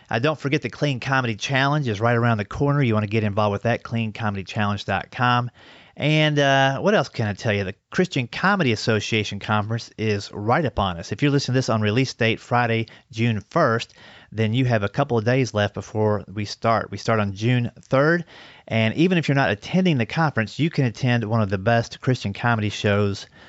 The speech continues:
you'll see all year long. It happens at Oasis Church, and that church is located just south of Nashville, just barely south of the, uh, Bell Road, Old Hickory Boulevard intersection of Nolensville Road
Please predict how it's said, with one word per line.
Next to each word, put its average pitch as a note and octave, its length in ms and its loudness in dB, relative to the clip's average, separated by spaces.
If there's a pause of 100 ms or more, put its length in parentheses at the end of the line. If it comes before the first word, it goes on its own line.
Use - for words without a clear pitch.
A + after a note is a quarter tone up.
(140)
you'll D3 200 2
see G2+ 540 -4 (120)
all B2 200 2
year A2 180 2
long. G2+ 400 2 (400)
It G#2 100 0
happens A2 280 0
at G2+ 80 2
Oasis A2+ 520 2
Church, - 600 -2 (200)
and G#2 220 -2
that B2+ 160 -2
church C#3+ 240 0
is A2+ 80 -2
located A#2 580 0 (220)
just F#3 240 0
south F#3+ 280 2
of D3 80 0
Nashville, A#2+ 640 0 (120)
just - 420 -2
barely G#3 320 2
south D3+ 480 0 (380)
of A2 240 0
the, G#2 180 2
uh, G2 80 2
Bell B2+ 300 2
Road, B2 320 4
Old A#2 180 2
Hickory A#2 200 0
Boulevard A2 680 2 (300)
intersection A2+ 580 0
of G2 80 0
Nolensville G#2 760 0
Road B2 400 2